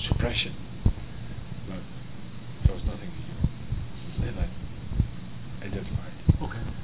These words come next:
Speaker 2: Now, when a person goes to a healthcare practitioner, oftentimes they do this diagnosis of what's wrong, and then there are all these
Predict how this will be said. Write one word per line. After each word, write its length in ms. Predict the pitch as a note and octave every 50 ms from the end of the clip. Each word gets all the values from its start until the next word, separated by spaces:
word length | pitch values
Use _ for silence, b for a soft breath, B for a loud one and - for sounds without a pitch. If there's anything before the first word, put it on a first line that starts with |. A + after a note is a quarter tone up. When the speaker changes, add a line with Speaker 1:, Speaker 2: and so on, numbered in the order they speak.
| - - - - - - - - - - - - - - - - -
Speaker 2:
Now, 460 | D#3+ D#3 D#3+ D#3+ D#3+ D3+ D3 C#3+ - - - - - - - - - - - - - - - - - - -
when 140 | D3 D3 C#3+
a 60 | C#3+
person 380 | - - G#3 F#3+ F#3+ - F3+ D#3+
goes 220 | D#3+ D#3+ D#3 D3+ - - - -
to 160 | D3+ C#3 C3+
a 40 | C3+
healthcare 440 | C#3 D#3+ G#3+ G#3+ - - F3 D#3 -
practitioner, 540 | - D3 C#3 - - C#3+ - - D3 C#3+ C#3
oftentimes 800 | C#3+ D#3 D#3 E3 E3 - F3+ E3+ - - D3+ D#3 D3+ D3 C#3+ A#2+ C3
they 120 | C#3+ C3+
do 240 | C3 - D3+ D#3 D3+
this 140 | C3+ D3 C#3+ - -
diagnosis 520 | D3 D3 C#3 C#3+ D3 C#3+ C3+ - D#3 C3+ -
of 120 | - - -
what's 180 | - - - E3
wrong, 280 | E3+ F#3 F3 D3+ C3+ C3+
and 160 | C#3 C#3+ D#3+
then 180 | F3+ F#3 F3+
there 260 | E3+ D#3+ D#3 D#3 D#3 D3+
are 40 | D#3
all 200 | D#3+ D3 D3 D3
these 160 | D3+ D3+ D3